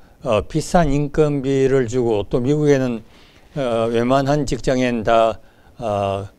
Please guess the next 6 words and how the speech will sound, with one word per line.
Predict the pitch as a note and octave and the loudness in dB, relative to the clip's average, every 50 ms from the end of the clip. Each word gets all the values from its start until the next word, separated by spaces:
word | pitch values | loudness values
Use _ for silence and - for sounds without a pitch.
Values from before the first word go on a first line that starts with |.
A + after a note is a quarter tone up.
| _ _ _ _ | _ _ _ _
그 | - C3+ A2 | -2 -2 0
유니온이 | G2+ A2+ C3+ F3+ G#3 F#3 F3 D3 C3 A#2+ A2+ A2 A2 | 0 2 2 4 4 4 4 4 2 2 0 -2 -2
있어가지고, | F#2+ - C3+ A2 A2+ G#2 G2 F#2+ F#2+ F2 F2 F2+ F#2+ A2 D3 D3+ - - - - _ _ _ | -2 -2 0 0 0 0 -2 -4 -6 -8 -6 -6 -6 -6 -6 -8 -10 -14 -20 -20 _ _ _
어, | - A#2+ G#2 | -6 -4 -2
노동조합이 | G#2 A2 A2 A#2 B2+ C3 C3+ C3 C#3+ D3+ D3 D3 C3+ B2+ | 0 2 2 4 2 2 2 2 2 4 4 2 2 -2
있어가지고, | B2 A2+ A2+ C3+ B2+ B2+ A#2+ A2+ A2+ A2+ A2 A#2+ A2+ A2+ G#2+ - | -4 -4 -4 -2 0 0 0 0 -2 -2 -2 -2 -2 -2 -4 -6